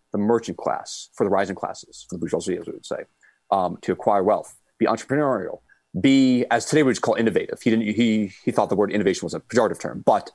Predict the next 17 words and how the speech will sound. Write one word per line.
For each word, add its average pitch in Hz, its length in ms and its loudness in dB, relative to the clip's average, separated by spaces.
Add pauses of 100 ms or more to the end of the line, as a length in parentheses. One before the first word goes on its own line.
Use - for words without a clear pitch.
(180)
be, 110 420 2 (260)
um, 98 360 0 (540)
uh, - 120 -2
ambitious, - 680 2 (580)
as 120 220 0
long 185 400 2
as 110 260 0
you 113 60 0
had 110 160 0
that 110 260 -2
underlying 117 460 2
foundation 92 500 -2
of 87 60 -4
moral 87 160 0
and 82 80 -8
social - 240 -4
order, 90 300 -2